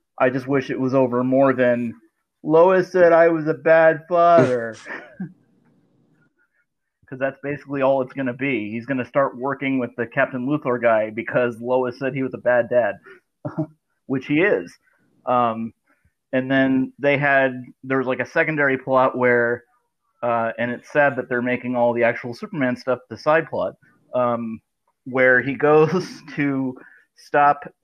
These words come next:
uh, apparently they're transferring a lot of, a lot of the incarcerated criminals to higher security prisons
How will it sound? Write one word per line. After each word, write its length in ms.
uh, 340
apparently 420
they're 160
transferring 800
a 40
lot 260
of, 200
a 20
lot 220
of 180
the 140
incarcerated 640
criminals 440
to 100
higher 320
security 460
prisons 560